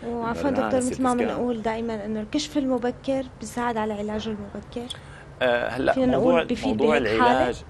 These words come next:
Speaker 2: موضوع العلاج بصراحة له علاقة بالأعراض أكثر ما له علاقة بالشيء، لأنه هلا في كتير ألياف نحن ممكن نكتفي بال، آه،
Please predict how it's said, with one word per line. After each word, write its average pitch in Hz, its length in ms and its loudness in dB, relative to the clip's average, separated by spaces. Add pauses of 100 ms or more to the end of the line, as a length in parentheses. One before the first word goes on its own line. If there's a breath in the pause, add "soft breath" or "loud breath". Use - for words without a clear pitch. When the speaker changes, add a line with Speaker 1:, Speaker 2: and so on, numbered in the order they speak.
(140)
Speaker 2:
موضوع 98 280 2
العلاج 104 460 2
بصراحة 113 460 2
له 95 200 -4
علاقة 98 320 -2
بالأعراض 82 500 0
أكثر - 260 -4
ما 87 100 -6
له 82 180 -6
علاقة 87 360 -6
بالشيء، 69 580 -10
لأنه 117 420 -2 (380 loud breath)
هلا 120 160 2
في 147 100 -2
كتير 202 280 0
ألياف 139 340 2
نحن 131 180 -10
ممكن 117 480 -4 (220)
نكتفي 110 340 -6
بال، 95 400 -4
آه، 90 280 -4